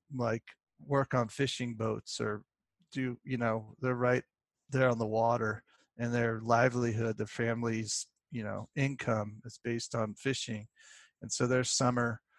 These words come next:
off season is not in the weight room.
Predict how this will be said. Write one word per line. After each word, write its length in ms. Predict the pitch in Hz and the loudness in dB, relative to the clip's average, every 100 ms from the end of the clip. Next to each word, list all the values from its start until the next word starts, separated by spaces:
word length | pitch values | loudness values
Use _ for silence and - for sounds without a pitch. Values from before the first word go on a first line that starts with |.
| _ _ _ - | _ _ _ 2
off 240 | 131 131 | 6 6
season 580 | - 127 120 113 113 113 | 4 2 2 2 0 0
is 240 | 110 107 | -2 -2
not 360 | 120 120 120 117 | 2 4 4 2
in 100 | 135 | 0
the 120 | 120 | 0
weight 240 | 113 113 110 | 0 0 -2
room. 380 | 113 110 110 | -2 -4 -6